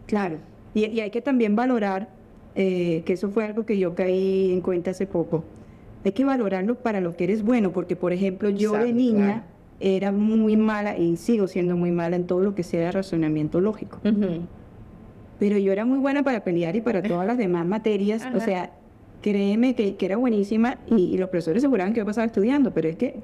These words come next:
Speaker 1: era, me era
Speaker 2: Era tu
Speaker 1: fácil.
Speaker 2: fortaleza.
Speaker 1: Pero entonces yo me acuerdo, es de todo el trabajo que me dio, los números.
Speaker 2: Exacto, a mí me pasa igual.
Speaker 1: Bueno, pero
Speaker 2: Claro.
Speaker 1: porque no me acuerdo de lo buena que yo era para otras
Speaker 2: Exactamente,
Speaker 1: cosas.
Speaker 2: porque es que nos damos latigazos.
Speaker 1: Sí,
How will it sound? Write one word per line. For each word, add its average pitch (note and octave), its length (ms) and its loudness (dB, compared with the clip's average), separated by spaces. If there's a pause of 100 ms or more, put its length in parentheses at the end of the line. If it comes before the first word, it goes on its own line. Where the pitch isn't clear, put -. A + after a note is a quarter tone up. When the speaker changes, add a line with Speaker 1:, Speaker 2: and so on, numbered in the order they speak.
(340)
Speaker 1:
era, - 240 -2
me G3 180 2
era A#3 200 0
Speaker 2:
Era F3+ 160 0
tu F#3 60 -10
Speaker 1:
fácil. G3 120 2
Speaker 2:
fortaleza. G#3+ 600 -4
Speaker 1:
Pero B3 200 2
entonces C#4 380 2
yo D#4+ 120 2
me E4 100 2
acuerdo, E4 640 0
es A#3+ 180 2
de C4 100 0
todo D4+ 580 0
el C#4+ 160 2
trabajo D#4 380 4
que D4+ 100 2
me D4 100 4
dio, D4 280 2 (420)
los D#4 160 6
números. F4+ 480 2
Speaker 2:
Exacto, B3 300 -2
a A3+ 40 -2
mí A#3 100 0
me C4 120 2
pasa C4+ 200 -4
igual. B3 200 -2
Speaker 1:
Bueno, G#3 140 -10 (100)
pero B3 340 0 (240)
Speaker 2:
Claro. A3 360 -4 (180)
Speaker 1:
porque A3 260 0
no G#3+ 100 0
me C#4 100 2
acuerdo D4+ 420 0
de F4+ 60 0
lo D4 100 0
buena G#3 260 2
que D4+ 120 2
yo B3+ 100 2
era F#3+ 120 -2
para D4 180 0
otras G#3+ 120 0
Speaker 2:
Exactamente, A#3+ 560 -2
Speaker 1:
cosas. - 240 -6
Speaker 2:
porque G3+ 160 -2
es F3 80 -4
que G#3+ 100 -4
nos A#3+ 140 0
damos A#3 260 -2
latigazos. A3 640 -4 (240)
Speaker 1:
Sí, G3+ 360 2